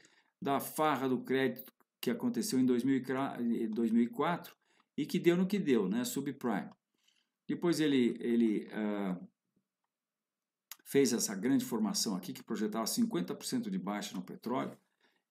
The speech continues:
E eu quero crer que nós estamos a caminho de entrarmos de novo pra dentro dessa faixa aqui. Essa faixa é entre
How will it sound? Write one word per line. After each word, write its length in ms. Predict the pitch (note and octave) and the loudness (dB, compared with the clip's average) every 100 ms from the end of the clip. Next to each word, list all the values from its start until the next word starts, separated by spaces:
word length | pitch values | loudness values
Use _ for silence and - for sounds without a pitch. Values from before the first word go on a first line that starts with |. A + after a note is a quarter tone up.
| - | 0
E 540 | A#2+ A#2 A2+ G2 - - _ - | 6 8 6 4 0 -10 _ -2
eu 220 | E3 A#3 - | 4 4 4
quero 300 | E3+ D3+ - | 0 0 0
crer 520 | D#3 F#3+ C#3+ - - - _ - | 2 4 4 0 -12 -20 _ -6
que 180 | E3 | -4
nós 580 | D#3+ E3 F#3 F3+ - - | 0 2 2 4 2 0
estamos 520 | - F3+ G3 E3+ B2 | 2 4 6 6 4
a 120 | C#3 C#3 | 0 -2
caminho 680 | - C3 B2 E3 F3 A#2+ | 0 2 4 4 6 4
de 240 | G#2+ B2 D3+ | 2 2 2
entrarmos 800 | C#3+ A#2+ C#3+ E3+ F3+ D3 C3+ A#2 | 2 2 2 2 2 2 2 2
de 120 | B2 | 2
novo 360 | B2 D3+ D#3+ - | 4 4 0 -2
pra 160 | D#3+ | -4
dentro 460 | C#3+ C3+ E3+ F3 C#3 | -2 0 0 -2 -4
dessa 320 | D3 D3+ C#3+ | -4 -2 -6
faixa 380 | - C3+ B2+ F#2+ | -4 -4 -4 -10
aqui. 160 | - | -8
Essa 180 | B2+ - | -8 -8
faixa 320 | - C3+ C3+ | -8 -10 -8
é 180 | D#3 C#3+ | -4 -2
entre 400 | C#3+ C#3 C#3 A#2 | -2 -2 -4 -6